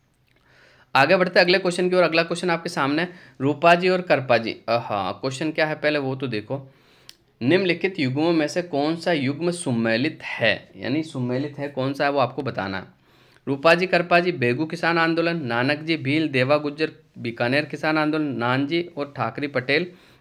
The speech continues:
बूंदी किसान आंदोलन, देवा गुज्जर और भवानी शंकर, ये सीकर किसान आंदोलन। इसका जो राइट आंसर हो जाएगा आपका बिल्कुल ऑप्शन नंबर ए सुमेलित है। रूपा जी और करपा जी का जो संबंध है वो बेगू किसान आंदोलन से। किन से?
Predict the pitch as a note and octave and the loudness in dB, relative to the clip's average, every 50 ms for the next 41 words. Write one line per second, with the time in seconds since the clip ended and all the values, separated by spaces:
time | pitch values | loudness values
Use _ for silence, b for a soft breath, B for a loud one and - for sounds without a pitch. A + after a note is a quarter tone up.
0 | B _ A#2+ A#2+ A#2+ A#2 B2+ D3+ C#3 C3+ D3 - D3+ C#3+ D3+ D3+ C#3+ C#3+ D3 D3+ | B _ -6 -4 -2 0 0 -2 -2 -6 -4 0 0 2 2 2 2 2 0 -2
1 | D3+ C#3 B2 A#2 A#2+ B2 D3 D3 C#3+ C#3+ C3+ C#3 D3+ D3 D#3 C#3+ B2+ A2+ G#2+ G#2 | -4 -2 0 0 2 2 2 2 2 -2 -4 -2 -2 -2 -2 -2 -2 -4 -2 0
2 | A2 A#2+ C3+ C#3 - - A#2+ A2+ A2+ - G2+ F2+ - b b b b b b b | 0 0 0 -2 -2 -4 -6 -4 -2 -4 -4 -4 -6 b b b b b b b
3 | b b C3+ C3 - - C#3 C#3 C#3 E3+ D#3 - - B2+ C3+ B2 A#2+ A2 G2 F#2+ | b b -12 -8 -4 -4 -4 0 0 -2 -2 0 -4 0 0 2 2 2 0 0
4 | F#2+ G2 G#2 - - - - - F3 F3 F3+ E3 D3 C#3+ D3+ D#3+ D#3+ D#3 D#3+ D#3 | 0 -2 -4 -4 -6 -6 -2 -2 0 0 4 6 6 6 6 6 4 2 2 -2
5 | D#3+ C3+ A#2 A#2 A#2 B2+ D3 C3+ B2+ B2+ D3 C3 A#2+ A2+ A#2 B2 - F3 F#3 F3+ | -4 -2 0 0 0 2 2 0 0 0 -2 -2 -2 -4 -6 -4 -6 -6 -6 -6
6 | B B B B B B B - D3 D4+ - - F3 D3 C3+ C3 B2+ C3 C3 C3 | B B B B B B B 2 2 2 2 -2 -2 0 0 2 2 0 0 -2
7 | - - D#3 D#3 D3+ - A#2 G#2+ G2+ G2 G#2 G2+ G2 G2+ G2+ G2+ G2+ B2 C3+ C3 | -2 -2 -2 0 -2 -4 -4 -2 -2 -2 -2 -2 -4 -2 -4 -2 -2 -4 -4 0
8 | D3 D3 D3 D3+ D#3+ D#3+ D3+ D#3 - - B2+ A#2 A2+ A#2 B2+ C3+ C3+ C3+ C#3 C3+ | 2 2 2 2 0 -4 -2 -2 -2 -2 0 0 -2 -2 -2 -4 -4 -4 -6 -8
9 | C3 - A2 G#2 G#2 A2 B2 B2+ C3 C#3+ D#3+ E3+ B B B B _ C3 B2 A2+ | -10 -10 -10 -6 -4 -4 -4 -2 -2 -4 -6 -6 B B B B _ -10 -6 0
10 | A2+ A2 A2+ B2 C#3+ C#3+ C#3 C3 B2 A#2+ A2+ A2+ G#2 G2 F#2 F2 F2 F2+ F#2+ G2+ | 2 2 2 2 -2 -6 -8 -8 -6 -6 -4 -4 -4 -6 -8 -8 -8 -10 -10 -10
11 | G2 - - G2 - - C3 C3+ C3+ E3+ F3 | -12 -12 -14 -12 -8 -8 -8 -6 -6 -8 -10